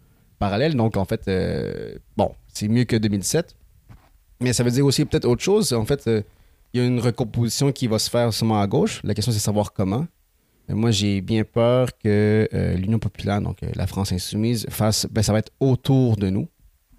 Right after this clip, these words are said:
peu importe ce qui se passe. Et je pense que c'était, un, euh, déjà leur première, euh,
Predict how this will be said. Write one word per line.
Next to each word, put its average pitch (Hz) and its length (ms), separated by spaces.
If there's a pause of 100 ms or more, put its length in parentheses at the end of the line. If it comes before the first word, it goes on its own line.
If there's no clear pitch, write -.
(100)
peu 117 80
importe 104 240
ce - 40
qui - 80
se - 60
passe. 143 320 (680)
Et 104 140
je 98 80
pense 120 220
que 113 80
c'était, 104 460 (180)
un, 127 300 (480)
euh, 98 180
déjà 104 300
leur 101 160
première, 107 400
euh, 85 420